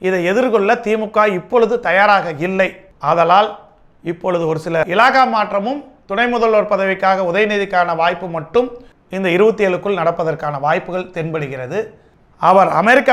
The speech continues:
பயணம் சென்று வந்த பின்பு முழுவதுமாக இந்த பணிகளை செய்து முடிக்கலாம் என ஸ்டாலின் மாஸ்டர் மூவ் போட்டிருக்கிறார். ஏனென்றால் அவர் அமெரிக்காவில் இருக்கும் பொழுது மத்திய அரசு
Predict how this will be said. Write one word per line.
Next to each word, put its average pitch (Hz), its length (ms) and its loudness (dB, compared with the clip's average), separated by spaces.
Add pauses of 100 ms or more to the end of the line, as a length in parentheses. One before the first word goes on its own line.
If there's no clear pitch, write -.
(100)
பயணம் 196 380 0
சென்று 208 300 0 (680)
வந்த 208 200 2 (160)
பின்பு 196 400 2 (280)
முழுவதுமாக 190 600 2 (140)
இந்த 160 140 -6 (100)
பணிகளை 160 360 -6 (220)
செய்து 180 260 -6
முடிக்கலாம் 147 440 -8
என 135 100 -8 (580)
ஸ்டாலின் 160 480 -4
மாஸ்டர் 165 440 -8
மூவ் 156 200 -12
போட்டிருக்கிறார். 120 640 -14 (460)
ஏனென்றால் 175 440 2
அவர் 151 220 -2
அமெரிக்காவில் 208 580 2
இருக்கும் 156 280 -8
பொழுது 160 240 -2 (520)
மத்திய 220 380 0
அரசு 196 200 -4